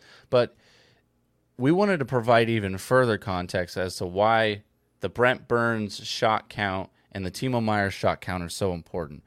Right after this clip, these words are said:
So you pulled up some stats for us bet-, from twenty fifteen to twenty eighteen. The shot attempt leaders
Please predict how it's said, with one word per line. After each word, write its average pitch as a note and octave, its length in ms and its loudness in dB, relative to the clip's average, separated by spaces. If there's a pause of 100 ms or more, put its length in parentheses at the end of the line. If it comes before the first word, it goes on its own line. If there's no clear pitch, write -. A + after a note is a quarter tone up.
(220)
So - 120 -8
you B2+ 240 -4
pulled E3 320 -2
up A#2+ 160 2
some A2 180 -8
stats F2 460 -2
for D#2+ 220 -6
us - 320 -14 (400)
bet-, G2 180 -12 (220)
from F#2+ 200 -4
twenty E3+ 340 -4
fifteen B2+ 440 -6
to G#2 60 -2
twenty G#2 480 -4
eighteen. F#2 640 -10 (1400)
The F#2+ 100 -6
shot D#3 400 2
attempt C3 360 -4
leaders G2+ 680 -2